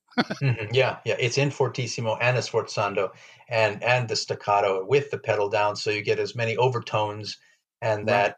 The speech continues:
Speaker 2: uh, the attack from the string kind of making a twang as, as you can without it being harsh, you know,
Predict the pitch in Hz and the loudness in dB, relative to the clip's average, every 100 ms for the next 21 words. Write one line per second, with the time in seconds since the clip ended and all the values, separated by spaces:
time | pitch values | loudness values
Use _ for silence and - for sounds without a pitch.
0 | _ 104 101 101 107 110 - 123 110 - | _ 2 2 0 -4 -4 -2 2 2 0
1 | 107 110 - 120 123 120 110 - 101 98 | -6 -6 -4 -2 0 0 -2 -2 -2 -2
2 | 104 - 101 92 90 - - 117 104 95 | -4 -6 -4 -2 -2 -6 -4 0 0 -2
3 | 98 _ _ _ _ - 95 95 - - | -8 _ _ _ _ -8 -6 -6 -8 -14
4 | - 107 107 - 117 107 135 160 165 - | -12 -12 -12 -4 -2 2 4 4 2 0
5 | 135 135 117 110 123 139 131 - - _ | -4 -2 -4 0 2 2 0 -4 -12 _
6 | _ _ - 113 107 107 | _ _ -12 -6 -4 -4